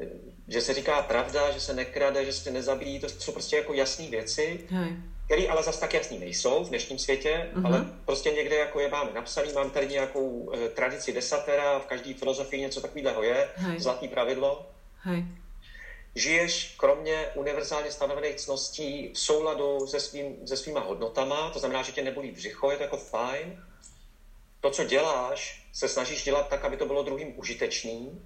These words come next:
Speaker 1: protože jsme stádní živočich, tak nám to přijde smysluplný, takže je to takový jak perpetuum mobile.
Speaker 2: Mhm.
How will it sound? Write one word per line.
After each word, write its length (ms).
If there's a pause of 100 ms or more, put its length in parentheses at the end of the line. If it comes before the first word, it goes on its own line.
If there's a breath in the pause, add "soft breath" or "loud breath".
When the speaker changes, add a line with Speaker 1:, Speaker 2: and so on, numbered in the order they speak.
(180)
Speaker 1:
protože 300
jsme 180
stádní 460
živočich, 520
tak 180 (160)
nám 180
to 80
přijde 280
smysluplný, 920
takže 180
je 40
to 80
takový 240
jak 100 (440)
perpetuum 420
mobile. 580
Speaker 2:
Mhm. 520